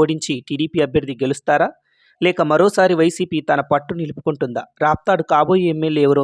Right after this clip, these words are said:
మీరు నాకు కామెంట్ రూపంలో తెలియజేయండి. ఫ్రెండ్స్, మీకు ఈ వీడియో నచ్చినట్లయితే లైక్ చేయండి, షేర్ చేయండి,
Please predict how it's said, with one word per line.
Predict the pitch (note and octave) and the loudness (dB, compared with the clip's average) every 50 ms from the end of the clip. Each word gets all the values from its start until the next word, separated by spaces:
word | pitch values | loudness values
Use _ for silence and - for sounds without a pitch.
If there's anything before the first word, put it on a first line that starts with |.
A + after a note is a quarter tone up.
| C3+ | -2
మీరు | C#3 C3+ B2+ C3 C3 | -2 -6 -4 -4 -4
నాకు | C3 B2+ - G3 - - - | -4 -4 -4 -8 -8 -2 -2
కామెంట్ | D3+ D3+ F3 F#3+ F3+ - - | 0 0 0 -2 -8 -8 -12
రూపంలో | D#3+ - C3+ C3 C3+ C#3 F3+ A3 _ - | -8 -6 -6 -6 -4 -6 -8 -8 _ -6
తెలియజేయండి. | C#3 C#3 C#3 C#3 C3 D3 C#3 C3 C3 B2 - _ _ _ _ _ _ _ _ _ _ _ _ _ _ _ _ _ - | -2 -2 -2 -2 -2 -4 -4 -4 -6 -8 -12 _ _ _ _ _ _ _ _ _ _ _ _ _ _ _ _ _ -2
ఫ్రెండ్స్, | G3 A3 A3+ G#3+ - - | -2 -2 -2 -2 -8 -6
మీకు | F3 E3+ E3 - | -6 -6 -4 -2
ఈ | D3+ D3+ | -4 0
వీడియో | D3+ E3 E3 D#3 | 2 2 2 0
నచ్చినట్లయితే | D3 - - - D3+ C#3 - C#3+ C#3 C#3+ - - - C3+ | -2 -4 -6 -8 -8 -6 -4 -6 -4 -4 -4 -4 -2 0
లైక్ | C#3 C#3+ D#3+ - - - | 0 0 0 -2 -6 -6
చేయండి, | D3+ C#3+ C#3+ D3 F3+ G3 - - - | -4 -4 -4 -4 -6 -8 -8 -12 -8
షేర్ | - D3 D3 D3 D3 - | -6 -4 -4 -4 -4 -4
చేయండి, | D3 C#3 C3+ C#3 F#3 | -4 -4 -6 -6 -10